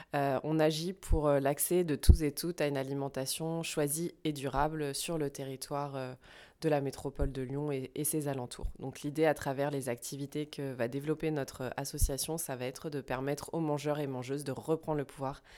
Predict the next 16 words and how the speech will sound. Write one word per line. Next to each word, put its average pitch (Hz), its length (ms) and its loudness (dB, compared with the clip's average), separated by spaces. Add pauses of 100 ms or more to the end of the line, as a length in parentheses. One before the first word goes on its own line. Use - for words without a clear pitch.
(200)
sur - 240 -4
leur 139 160 0
alimentation. 127 760 -6
Donc 127 180 -12
on 127 60 -6
va 120 100 -4
vraiment 135 300 0
être 143 100 -2
là 147 100 0
pour 143 140 -12
travailler 127 400 -2
le 143 140 -4
développement 131 500 -4
du 131 220 -10
pouvoir 117 240 -8
d'agir. 113 340 -12